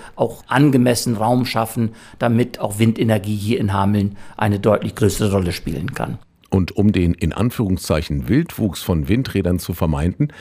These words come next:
Speaker 2: arbeitet die Verwaltung intensiv an den Vorbereitungen zur Änderung des Flächennutzungsplans, um den geänderten Vorgaben gerecht zu werden.
Speaker 1: Wir versprechen uns von dem sogenannten Osterpaket und den entsprechenden Ergänzungen des E E G,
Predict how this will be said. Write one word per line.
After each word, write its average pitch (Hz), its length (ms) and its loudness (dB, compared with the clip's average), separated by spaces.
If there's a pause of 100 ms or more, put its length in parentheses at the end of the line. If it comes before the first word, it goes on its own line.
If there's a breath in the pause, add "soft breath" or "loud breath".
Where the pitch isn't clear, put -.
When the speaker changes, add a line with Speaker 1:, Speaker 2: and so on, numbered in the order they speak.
(200 loud breath)
Speaker 2:
arbeitet 110 440 -2
die 120 80 -2
Verwaltung 92 540 0
intensiv 110 680 0
an 104 140 0
den 90 160 2
Vorbereitungen 98 960 2
zur - 120 -6
Änderung 104 400 4
des 85 160 -2
Flächennutzungsplans, 95 1080 0 (300 loud breath)
um 101 220 4
den 92 200 2
geänderten 90 480 0
Vorgaben 87 560 -2
gerecht 95 320 -4
zu 78 120 -6
werden. - 360 -10 (340 soft breath)
Speaker 1:
Wir 123 200 0
versprechen 127 480 -2
uns 127 180 -2
von 113 160 -2
dem 110 200 0 (160 loud breath)
sogenannten 117 360 2
Osterpaket 143 960 0
und 123 240 -4
den - 160 0
entsprechenden 107 720 -2
Ergänzungen 123 640 0
des 110 300 -2
E 110 300 -2
E - 20 0
G, 127 400 4